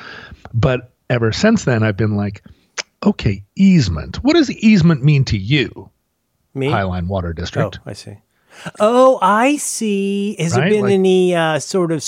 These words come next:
Speaker 2: uh, eminent domain creep? 'Cause it could just
Speaker 1: Yeah.
Speaker 2: mean I'm allowed to walk here in a hard hat, but, like, what is the extent? Does this reach beyond, you know, the tip of my nose?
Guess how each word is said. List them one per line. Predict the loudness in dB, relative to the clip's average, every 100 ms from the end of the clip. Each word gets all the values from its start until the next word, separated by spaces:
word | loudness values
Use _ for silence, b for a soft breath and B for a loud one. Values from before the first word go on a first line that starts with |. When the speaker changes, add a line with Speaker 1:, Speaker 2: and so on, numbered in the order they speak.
| -4
Speaker 2:
uh, | -2 -2 -2
eminent | 0 0 0
domain | -2 -2 -2 -2
creep? | -4 -4 -6 -6 -16 b b b b _
'Cause | 0 0
it | 2
could | 2
just | 4 0 2
Speaker 1:
Yeah. |
Speaker 2:
mean | 0 2
I'm | 0
allowed | 2 2 2
to | 0
walk | 2 2 2
here | -4 -4
in | -4
a | -8
hard | -4 0 0
hat, | -2 -8 -12 -16 b b b -4
but, | -2
like, | 0 -2 -2
what | 0 2 2
is | -2
the | -4 -4
extent? | -4 -6 -2 0 0
Does | -4
this | -2 -4 -2
reach | -4 -4
beyond, | -6 -4 -2 -4
you | -4
know, | -4
the | -4
tip | -6 -6
of | -6
my | -6 -4
nose? | 0 2 0 -4 -12